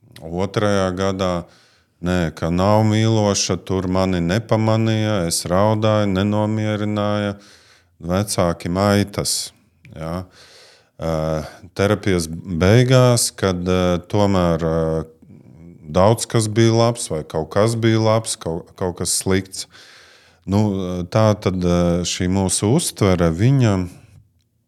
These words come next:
visu laiku tiek subjektīvi iekrāsota, un mēs it kā,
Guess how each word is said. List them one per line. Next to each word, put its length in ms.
visu 320
laiku 440
tiek 400
subjektīvi 1200
iekrāsota, 1000
un 160
mēs 460
it 240
kā, 360